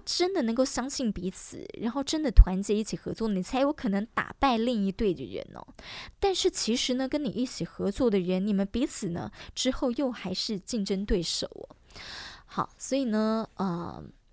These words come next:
这时候就会看到人性善与恶的一面哦，嗯，以及有智慧的一面。对，并不一定是你最聪明，然后你最后就能够得到这个奖金哦。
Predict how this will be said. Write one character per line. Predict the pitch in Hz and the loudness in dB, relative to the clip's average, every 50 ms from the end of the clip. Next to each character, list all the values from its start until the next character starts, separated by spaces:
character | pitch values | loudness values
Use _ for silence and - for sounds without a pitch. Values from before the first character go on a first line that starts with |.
| - - - - - - - - _ _ _ _ _ _ _ - _ - | -16 -16 -16 -16 -20 -20 -20 -20 _ _ _ _ _ _ _ -20 _ -2
这 | - 392 349 302 | 2 4 4 4
时 | - 262 | 6 4
候 | 247 | 2
就 | 226 - 202 | 4 2 0
会 | - 233 190 | 2 2 2
看 | - - 226 208 180 | 2 2 0 0 0
到 | 190 185 175 | 0 0 0
人 | 165 165 165 165 | 0 -2 -2 -4
性 | 185 - 220 196 | -2 -2 -2 -2
善 | 202 - - 214 190 | -4 0 0 2 2
与 | 170 175 - - | 2 0 -6 -6
恶 | - 196 185 170 | -2 0 0 0
的 | - - - | -2 -4 -10
一 | - - 120 | -10 -10 -10
面 | - 160 175 175 - - | -6 -4 -4 -4 -6 -8
哦， | - - - - - - - - - - - | -14 -16 -18 -18 -20 -20 -20 -20 -20 -18 -4
嗯， | - 208 185 175 170 - - - - - - - | 0 0 0 0 -2 -6 -10 -14 -18 -20 -16 -6
以 | - 190 180 | -4 -4 -2
及 | - - 185 180 170 180 180 175 185 - _ _ - | -2 -4 -4 -2 -2 -2 -2 -2 -4 -6 _ _ 0
有 | 202 185 156 | 0 0 2
智 | - - - 214 | 2 0 0 0
慧 | 185 - - - 185 156 | -2 -2 -2 -4 -4 -4
的 | - | -4
一 | - - - | -8 -12 -10
面。 | 117 131 139 82 - - - - _ _ _ _ _ _ _ _ _ _ _ _ _ _ _ - _ - - _ _ - - | -8 -8 -8 -8 -10 -16 -20 -20 _ _ _ _ _ _ _ _ _ _ _ _ _ _ _ -20 _ -20 -20 _ _ -20 -8
对， | - - - - - - - - - | -8 -8 -8 -8 -18 -18 -18 -10 0
并 | - 440 392 | 2 2 6
不 | - 381 | 6 6
一 | 349 | 6
定 | - 349 339 311 | 6 2 0 0
是 | - - 330 | 0 0 2
你 | 285 233 185 165 | 2 2 0 0
最 | - - 311 277 | 2 2 2 4
聪 | - - - 254 269 | 4 4 2 2 2
明， | 254 226 190 180 175 180 190 226 - - | 0 0 0 0 0 -2 -4 -8 -6 0
然 | 202 202 | 2 2
后 | 214 | 2
你 | 196 | 2
最 | 165 - 311 294 | 0 2 0 0
后 | - - 254 | 2 0 -2
就 | - 247 | 0 0
能 | 208 185 175 175 175 | 0 0 0 0 0
够 | - 202 185 | 0 0 0
得 | 175 - 175 180 | 0 -2 -4 -4
到 | - 233 220 208 185 | -2 -2 0 0 -2
这 | 175 - - 202 | -2 -2 -2 -2
个 | - - - 80 - - - | -2 -2 -4 -8 -8 -8 -6
奖 | - - - - - | -6 -6 -6 -6 -8
金 | - 202 202 208 | -6 -4 -4 -2
哦。 | 214 196 185 180 190 | -2 -2 -2 -2 -4